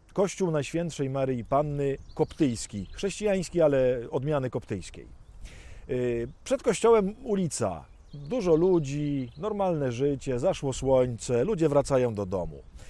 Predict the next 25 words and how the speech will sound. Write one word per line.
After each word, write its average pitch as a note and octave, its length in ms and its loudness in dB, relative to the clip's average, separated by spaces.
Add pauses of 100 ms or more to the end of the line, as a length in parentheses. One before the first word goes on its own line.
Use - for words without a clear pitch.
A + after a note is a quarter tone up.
(320)
Naprzeciwko A3 560 2
kościoła A#2 540 4 (280)
był B3+ 380 0
w-, D3 340 -8
warsztat D#3 540 2 (260)
i C#3 100 -6
w - 60 -14
tym C#4 260 -8
warsztacie, D#3 640 0 (140)
to C#3+ 80 -8
był E3 100 -6
chyba C#3 140 -4
jakiś C3 160 -8
taki, C#3 240 -10 (300)
mm, A#2+ 480 -10
nie A#2+ 120 0
wiem, G2 140 -2
samochodowy A#2+ 480 0
chyba, F2+ 200 -6 (480)
yy, A2+ 360 0
w - 60 -14
tym B3+ 140 2
warsztacie D3 600 -2 (380)
pewien C#4+ 220 2
muzułmanin D#3 600 4